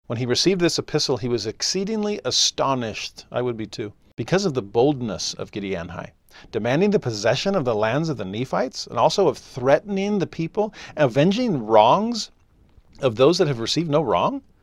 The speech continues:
save it where they had wronged themselves by dissenting away unto those wicked and abominable robbers." It's like, are you serious? Back in verse ten, when it said, "My people may recover their rights, and I will avenge their wrongs."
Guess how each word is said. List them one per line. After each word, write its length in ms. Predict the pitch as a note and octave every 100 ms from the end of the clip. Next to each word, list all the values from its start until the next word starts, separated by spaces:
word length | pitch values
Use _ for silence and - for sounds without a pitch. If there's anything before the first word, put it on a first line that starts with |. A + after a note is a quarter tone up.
| _ _ _
save 220 | - C3+
it 80 | C#3
where 100 | B2
they 120 | C3+
had 200 | C3 G#2
wronged 340 | A2 C3 E3+ B2+
themselves 720 | A2+ G#2+ - G2 B2 F#3 G3
by 160 | C#3 B2
dissenting 480 | A2+ - C3 D3
away 420 | C3 A2 G#2 D3 -
unto 240 | A#2+ B2+
those 240 | A#2 A2
wicked 300 | G2+ A2 D3+
and 100 | C3+
abominable 480 | G2+ F#2+ G#2 C3 A#2+
robbers." 480 | E2+ D#2 B2+ E3+ - _ _ _ _ _ _ _ _
It's 80 | -
like, 140 | -
are 120 | A2
you 180 | A2+ G#3+
serious? 640 | G#3 B2+ B2 F#3 B3+ - - _ _ _ _ -
Back 160 | C3
in 60 | E3
verse 240 | D3+ D3
ten, 320 | - - F#3+ E3+
when 120 | C3
it 120 | C3+
said, 260 | - C#3+ C3
"My 140 | B2
people 340 | - F3+ E3+
may 160 | C#3+ C3+
recover 460 | A#2+ A2 D#3+ D3+ B2
their 280 | A#2 B2
rights, 680 | A2+ A2+ E3 E3+ - - - - - -
and 160 | A#2+
I 100 | A#2+
will 160 | D#3+ D3+
avenge 360 | B2 C3 C#3 A#2
their 260 | B2 A#2
wrongs." 720 | G#2+ A2+ C#3 F3+ B2 E2 -